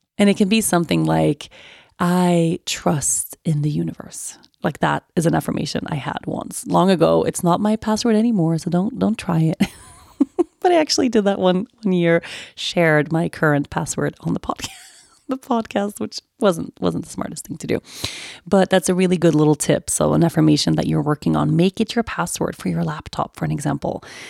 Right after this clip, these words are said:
And then you're gonna input that and write that out several times a day, every time you open your computer. Make your affirmation something, make it part of a practice that you do every day. Or every time you brush your teeth in the morning, you repeat it to yourself.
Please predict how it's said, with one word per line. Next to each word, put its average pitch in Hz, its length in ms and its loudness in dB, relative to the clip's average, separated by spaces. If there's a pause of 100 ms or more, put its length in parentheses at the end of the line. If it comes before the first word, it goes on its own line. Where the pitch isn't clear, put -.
(160)
And 170 200 6
then 165 180 6
you're 160 120 4
gonna 165 180 2
input 175 420 2
that 160 180 0
and 147 140 -2
write 170 200 0
that 156 220 -2
out 156 220 -6
several 160 500 -8
times - 360 -8
a 147 40 -6
day, 151 220 -4
every 151 180 -8
time 151 200 -6
you 165 100 -2
open 165 200 -6
your 160 100 -6
computer. - 560 -10 (520)
Make 190 240 2
your 196 100 2
affirmation 165 920 2
something, 170 840 0 (300)
make 202 100 -4
it 214 100 -4
part 220 200 -2
of 220 80 0
a - 60 -2
practice 151 580 -2
that - 160 -4
you 156 140 -4
do 151 180 -4
every 143 280 -6
day. 170 220 -10
Or - 80 -2
every 214 160 0
time 247 160 2
you 247 60 2
brush 226 220 0
your 226 60 -2
teeth - 240 -4
in 175 100 0
the 156 60 2
morning, 151 320 -2
you 165 100 -6
repeat 175 320 -6
it 185 120 -8
to - 100 -8
yourself. - 400 -6